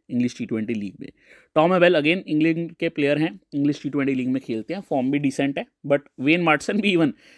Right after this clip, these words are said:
इंग्लैंड के प्लेयर हैं, but I don't think कि इतना मैं इन पे ध्यान देने वाला हूँ unless ये ओपनिंग करके जाएँ वेन मार्टसन।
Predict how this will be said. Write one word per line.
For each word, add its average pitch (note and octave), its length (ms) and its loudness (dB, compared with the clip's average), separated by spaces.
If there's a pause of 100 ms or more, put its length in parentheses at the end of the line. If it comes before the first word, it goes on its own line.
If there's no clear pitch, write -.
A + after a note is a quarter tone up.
(160)
इंग्लैंड D#3+ 280 0
के E3 80 0
प्लेयर D3+ 240 -2
हैं, F#3 80 -4
but E3+ 120 0
I D#3 120 4
don't E3 220 -2
think E3+ 120 -6
कि E3+ 140 -10 (100)
इतना D3+ 260 -2
मैं E3 120 0
इन C3+ 120 2
पे D#3 100 -4
ध्यान A#2 260 -4
देने A#2+ 160 -2
वाला A#2 180 -2
हूँ B2 160 -4
unless C3+ 280 -2
ये - 100 -2
ओपनिंग B2 320 -4
करके A2+ 220 -8
जाएँ A2 180 -6
वेन A#2 240 -2
मार्टसन। - 400 -10